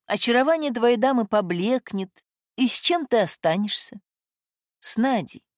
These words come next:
Папа, пожалуйста. Отказаться от неё для меня всё равно, что отказаться от самого себя. Порой приходится приносить и эту жертву. Зачем?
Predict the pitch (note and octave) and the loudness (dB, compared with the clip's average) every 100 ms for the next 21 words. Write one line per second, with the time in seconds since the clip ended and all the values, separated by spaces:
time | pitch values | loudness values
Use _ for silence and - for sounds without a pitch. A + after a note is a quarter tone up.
0 | _ _ _ - G#3+ - - G#3 A3+ F#3+ | _ _ _ -2 -2 -4 -2 -2 0 -4
1 | C3 - - - _ _ _ _ _ _ | -6 -12 -16 -20 _ _ _ _ _ _
2 | _ - - - B3 A3 C#4 - A3+ G#3+ | _ -6 -4 0 2 2 0 0 -2 0
3 | A#3 B3 D4+ G#3 G3 G#3 A3 - G#3 G#3 | 0 0 0 0 2 2 0 0 0 2
4 | A#3+ - - A3+ - - - - - G#3+ | 0 0 0 -2 -4 -12 -4 -2 0 2
5 | G#3+ B3 - G#3+ - G#3+ G#3 A3 - A#3+ | 2 0 0 -2 -2 0 0 0 -2 -4
6 | G3+ B2 - _ _ _ _ _ _ _ | -4 -6 -10 _ _ _ _ _ _ _
7 | _ _ D3+ D3 D#3+ F3+ F#3+ A3 G#3+ A3+ | _ _ -2 0 0 -2 0 0 0 -2
8 | B3+ B3 A3+ A#3 - C4 - C#4 A#3+ F3+ | -2 0 0 2 0 -2 -2 0 2 0
9 | G3+ C4 A3+ B3 B3 - A#3+ A#3 _ _ | 0 -4 -2 0 -2 -4 -8 -8 _ _
10 | _ _ - D#3+ G3+ - - C#4 F3+ D3 | _ _ -6 -2 -2 0 0 0 -2 -6